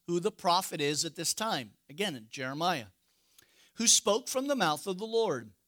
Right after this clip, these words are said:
And he also rebelled against King Nebuchadnezzar. Now, I don't even have to go any further to know rebelling against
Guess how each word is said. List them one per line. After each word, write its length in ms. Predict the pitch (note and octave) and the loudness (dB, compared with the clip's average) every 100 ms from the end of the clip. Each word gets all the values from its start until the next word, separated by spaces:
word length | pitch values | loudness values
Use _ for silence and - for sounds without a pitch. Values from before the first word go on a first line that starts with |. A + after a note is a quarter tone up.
| _ _ _ _ _ - | _ _ _ _ _ -6
And 100 | G3+ | 0
he 80 | G3+ | 4
also 440 | A#3+ D#4+ - F4+ | 6 6 6 4
rebelled 640 | F4+ E4+ G3 G#3 G#3+ A3+ | -2 -4 2 4 4 4
against 560 | G#3+ F3+ G3 G3+ - - | 2 0 -2 2 2 2
King 260 | A#3 A3 G#3 | -4 -4 2
Nebuchadnezzar. 680 | F#3 F3 F3+ E3+ D3+ C3+ G#3 | 2 2 -2 -2 -2 -4 -2
Now, 160 | A3+ - | -2 4
I 140 | C#4+ | 4
don't 160 | F#4+ F#4+ | 4 -4
even 160 | F4 | -2
have 160 | D4+ C#4 | -2 -2
to 80 | G#3+ | -2
go 240 | G3+ G3+ - | 0 0 -2
any 320 | G3 G3+ F#3+ _ _ _ _ _ _ | -2 -2 -8 _ _ _ _ _ _
further 800 | - A#3+ A#3 A3+ F3+ C3+ B2+ B2+ _ _ _ _ - | -4 4 6 6 4 -4 -6 -12 _ _ _ _ -2
to 120 | G#3 | -2
know 400 | G3 G3+ G#3+ G3+ | -2 0 0 0
rebelling 760 | F#3 F3 C#3+ F3+ G3+ A#3 A#3+ | 0 -2 2 2 2 -2 -4
against 680 | A3+ D#3 F3+ F3 F#3 - - | -6 0 2 2 2 2 2